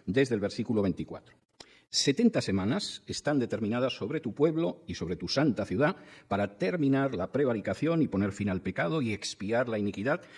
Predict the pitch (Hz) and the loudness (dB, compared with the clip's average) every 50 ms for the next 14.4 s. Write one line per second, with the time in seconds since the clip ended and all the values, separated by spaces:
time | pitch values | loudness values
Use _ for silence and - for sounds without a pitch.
0 | - - - 107 110 104 - 113 113 127 160 175 156 131 117 - 110 - - - | -16 -8 -6 -6 -4 -4 -4 -4 -2 -2 -2 -2 -2 -4 -6 -6 -8 -10 -8 -10
1 | 104 - 95 90 - - 170 151 113 117 135 139 139 143 139 135 - - - 95 | -8 -8 -8 -8 -4 -4 -4 -2 2 2 2 4 4 2 2 2 0 -4 -10 -10
2 | - - 87 107 113 117 117 95 95 92 - - 120 120 113 87 - - - 165 | -8 -6 -4 -4 -4 -4 -4 -4 -6 -6 -6 -6 -4 -4 -4 -4 -6 -6 -6 -6
3 | - - 98 - 131 139 135 - - - - - - - 104 104 110 101 - - | -6 -6 -6 -4 -4 -4 -4 -4 -8 -14 -20 -18 -12 -8 -6 -6 -6 -6 -6 -6
4 | 175 196 165 101 95 - - 107 113 113 - 110 117 120 123 - - 185 - - | -6 -4 -4 -4 -4 -4 -4 -4 -4 -4 -2 -4 -2 -2 -4 -2 -2 -4 -4 -4
5 | - - - - - _ - - - - - - 247 240 214 - 165 151 147 - | -8 -12 -18 -20 -20 _ -20 -20 -18 -6 -2 0 4 4 4 2 2 -4 -2 -2
6 | 104 98 104 98 - 175 190 139 110 104 95 - - - - 110 113 120 117 - | -4 -4 -2 2 4 6 8 8 6 4 2 0 -2 -2 0 2 2 2 2 2
7 | 123 117 123 123 - 131 143 180 220 208 98 92 175 143 123 127 135 139 135 123 | 2 2 2 2 0 -2 -2 -2 0 0 0 0 0 0 0 0 0 0 2 2
8 | 135 131 123 - 92 - - - - 170 175 - - 143 135 131 131 131 131 131 | 2 2 2 2 0 -2 -2 -2 -2 -4 -4 -4 -2 -2 0 2 2 2 2 0
9 | - - - - - 85 90 90 101 147 - - 107 - 104 101 95 - 98 101 | -4 -10 -18 -12 -6 -4 -2 0 2 2 2 2 2 2 2 0 0 -2 -2 -2
10 | - - 101 107 101 85 - - - - 87 - - - - 160 170 127 95 - | 0 2 2 4 4 2 0 -2 -8 -8 -8 -8 -6 -2 0 0 2 2 2 0
11 | - - - 165 156 147 - - - - - - - 95 90 110 113 - - 120 | -2 -2 -2 0 0 0 -2 -6 -14 -20 -18 -12 -10 -6 -4 -4 -4 -2 -2 -4
12 | 113 98 - - 92 135 190 202 190 180 - - - - _ - 87 - - 82 | -2 -4 -4 0 0 2 2 2 2 0 -2 -6 -16 -18 _ -12 -10 -8 -8 -8
13 | - 85 87 85 - 90 85 98 131 143 - - - - _ - - - - 98 | -6 -4 -4 -4 -2 -2 -2 0 0 0 -2 -6 -14 -16 _ -10 -8 -4 -4 -4
14 | 90 - - - - - - | -4 -4 -8 -12 -12 -14 -14